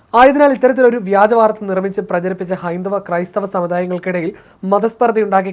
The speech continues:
കലാപത്തിലേക്ക് എത്തിക്കുന്നതിന് വേണ്ടി ബോധപൂർവം പ്രവർത്തിച്ചതിന് മീഡിയ വൺ ചാനലിന്റെ മാനേജിംഗ് എഡിറ്റർ സി ദാവൂദ്, ന്യൂസ് എഡിറ്റർ പ്രമോദ് രാമൻ, മീഡിയ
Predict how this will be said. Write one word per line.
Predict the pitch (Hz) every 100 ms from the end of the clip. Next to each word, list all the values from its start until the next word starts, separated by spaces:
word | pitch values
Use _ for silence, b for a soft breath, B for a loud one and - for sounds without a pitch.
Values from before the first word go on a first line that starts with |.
| 190
കലാപത്തിലേക്ക് | 180 202 208 214 190 185
എത്തിക്കുന്നതിന് | 185 196 190 185
വേണ്ടി | 180 175 165
ബോധപൂർവം | 180 196 214 214 214 185
പ്രവർത്തിച്ചതിന് | 180 180 196 190 143 B B B 214
മീഡിയ | 247 254 277
വൺ | 262
ചാനലിന്റെ | 247 226 226 220
മാനേജിംഗ് | 202 190 196 214
എഡിറ്റർ | 196 196 180
സി | - 190
ദാവൂദ്, | 175 170 185 185 170
ന്യൂസ് | 190 202
എഡിറ്റർ | 180 196 190
പ്രമോദ് | 175 185 180
രാമൻ, | 180 135 127 B B _ 214
മീഡിയ | 240 254